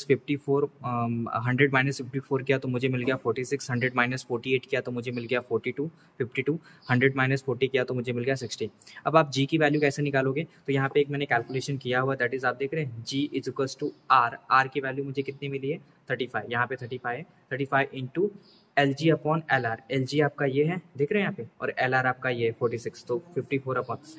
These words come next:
आपको ये डिवाइड करना है और इससे मल्टीप्लाई करना है। तो आप जैसे ही करेंगे आपको मिल जाएगा फ़ोर्टी वन पॉइंट ज़ीरो एट। कितना मिल जाएगा आपको, फ़ोर्टी वन पॉइंट ज़ीरो एट, ठीक है। वैसे ही आपको सेम, अ, इसके लिए भी करना है, दूसरे के लिए भी जी की वैल्यू आप निकाल सकते हैं, R,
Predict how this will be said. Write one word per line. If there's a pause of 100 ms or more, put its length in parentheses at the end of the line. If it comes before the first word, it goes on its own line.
आपको
ये
डिवाइड
करना
है
और
इससे
मल्टीप्लाई
करना
है।
तो
आप
जैसे
ही
करेंगे
आपको
मिल
जाएगा
फ़ोर्टी
वन
पॉइंट
ज़ीरो
एट। (100)
कितना
मिल
जाएगा
आपको,
फ़ोर्टी
वन
पॉइंट
ज़ीरो
एट, (340)
ठीक
है। (340)
वैसे
ही
आपको
सेम, (380)
अ,
इसके
लिए
भी
करना
है,
दूसरे
के
लिए
भी (160)
जी
की
वैल्यू
आप
निकाल
सकते
हैं, (420)
R,